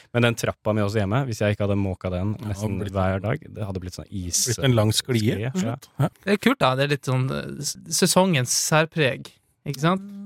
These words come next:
Speaker 2: Spørs om pipa hadde fått en litt annen lyd hvis mor går ordentlig på ratata ned der, og du ikke har gjort jobben din. Da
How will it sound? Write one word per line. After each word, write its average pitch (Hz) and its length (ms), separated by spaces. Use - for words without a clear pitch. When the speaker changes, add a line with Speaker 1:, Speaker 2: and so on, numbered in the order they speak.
Speaker 2:
Spørs - 360
om 135 80
pipa 110 320
hadde 117 100
fått 107 180
en 110 120
litt 107 140
annen 104 200
lyd 113 160
hvis 113 160
mor 104 240
går 107 400
ordentlig 104 460
på 110 100
ratata 101 400
ned 120 160
der, 117 220
og 120 220
du 117 100
ikke 113 180
har 113 80
gjort 110 140
jobben 107 180
din. 123 220
Da 117 340